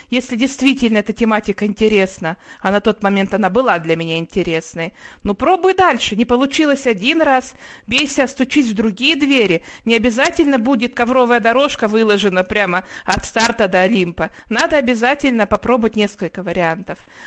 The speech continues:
Ну, к тому моменту был максимализм какой-то, и если нет, то нет. Следующим моим шагом,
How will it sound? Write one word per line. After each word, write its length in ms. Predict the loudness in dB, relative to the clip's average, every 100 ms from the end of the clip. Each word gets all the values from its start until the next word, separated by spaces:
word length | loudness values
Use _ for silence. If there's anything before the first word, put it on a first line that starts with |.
| -4
Ну, 140 | -2 0
к 80 |
тому 240 | 0 4 4
моменту 480 | 4 2 0 0 2
был 180 | 4
максимализм 680 | 2 0 -2 -2 0 0 -2
какой-то, 520 | -2 -2 0 0 2 0
и 180 | 2
если 260 | 0 -4 -6
нет, 320 | -2 -2 -2
то 100 | -4
нет. 340 | -4 -8 -12 -20 _ _ -20 -20 -20 -20
Следующим 640 | -10 -2 0 0 0 0 2
моим 180 | 2 0
шагом, 560 | 0 0 0 0 -2